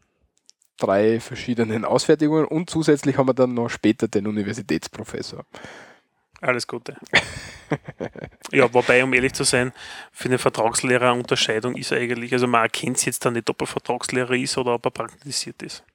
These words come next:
Speaker 2: Als
Speaker 1: Genau.
Speaker 2: Außerstehender.
Speaker 1: Genau, aber das wollten sie da
Speaker 2: Was
Speaker 1: halt
Speaker 2: eigentlich auch wurscht ist, weil er hat eine Lehrtätigkeit, die er ausführen muss.
Speaker 1: Ja, Pragmatisierung gibt's eh nicht mehr.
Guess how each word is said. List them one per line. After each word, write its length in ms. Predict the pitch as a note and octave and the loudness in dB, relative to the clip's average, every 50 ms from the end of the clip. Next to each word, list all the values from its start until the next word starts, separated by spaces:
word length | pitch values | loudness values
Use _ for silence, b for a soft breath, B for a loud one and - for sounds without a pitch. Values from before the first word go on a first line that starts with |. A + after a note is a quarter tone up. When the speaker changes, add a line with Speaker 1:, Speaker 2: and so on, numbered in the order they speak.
| _ _ _ _ _ _ _ _ | _ _ _ _ _ _ _ _
Speaker 2:
Als 120 | - C#3 - | 0 2 4
Speaker 1:
Genau. 180 | B2+ A#2+ A2 | 6 6 6
Speaker 2:
Außerstehender. 720 | G2 A2+ - - A#2+ - - A2 G#2+ G#2+ G#2+ - A2 G#2 - - _ _ _ - | 4 4 2 0 -2 -4 -4 -6 -8 -8 -8 -8 -8 -8 -10 -14 _ _ _ -2
Speaker 1:
Genau, 300 | - G#2+ F#2+ F2+ F#2 - - _ _ - | -2 0 0 0 -2 -4 -6 _ _ 0
aber 220 | G#2 G#2 G2+ G2+ - _ _ _ | 2 2 2 2 0 _ _ _
das 320 | A2+ A2 A2+ A2 - - | -8 -6 -6 -6 -6 -6
wollten 160 | A2 G2 - - | -10 -10 -6 -6
sie 80 | - - | -4 -2
da 100 | - G2+ | 0 2
Speaker 2:
Was 140 | - A#2+ - | 2 4 4
Speaker 1:
halt 100 | - - | 2 2
Speaker 2:
eigentlich 320 | A#2+ A2+ B2 A#2+ G#2+ A2+ A2+ | 0 0 0 -2 0 0 -2
auch 80 | G#2+ | -2
wurscht 240 | G#2+ A2+ A2+ - - | -2 -6 -6 -4 -4
ist, 160 | D3 C#3 C3 | -6 -4 0
weil 400 | B2+ A#2+ A#2 A#2+ A#2+ A#2+ A#2+ A2+ - - _ _ _ _ _ _ _ _ _ _ _ _ _ _ - - E3+ | 0 2 2 4 2 2 0 -2 -8 -16 _ _ _ _ _ _ _ _ _ _ _ _ _ _ -18 -16 -10
er 140 | - C#3 C3 | -8 -6 -6
hat 100 | C3 - | -4 -4
eine 80 | B2+ A#2 | -4 -2
Lehrtätigkeit, 640 | A#2 A2+ - C#3+ - - - - - - C#3 - - | -2 -4 -4 -8 -12 -14 -16 -16 -14 -14 -14 -10 -10
die 40 | |
er 100 | - - | -10 -10
ausführen 300 | - - - - C#3+ D3+ | -10 -12 -14 -14 -16 -16
muss. 220 | E2 - - - - _ _ | -16 -18 -18 -20 -20 _ _
Speaker 1:
Ja, 200 | G#2+ G#2+ G#2+ - - - - B2 - | 2 2 2 2 0 -8 -16 -16 -2
Pragmatisierung 760 | - - - - A2+ A2 - A#2 G#2+ - - F#2+ G#2 A2+ G#2+ A2 | -2 0 0 0 -2 -2 -2 -2 0 2 2 2 2 0 -2 -4
gibt's 260 | A2+ G2+ - - - | -6 -6 -6 -6 -6
eh 60 | G#2 | -4
nicht 240 | A2+ A#2 - - - | -6 -6 -8 -6 -4
mehr. 200 | A2+ A2+ A#2+ | -4 -4 -4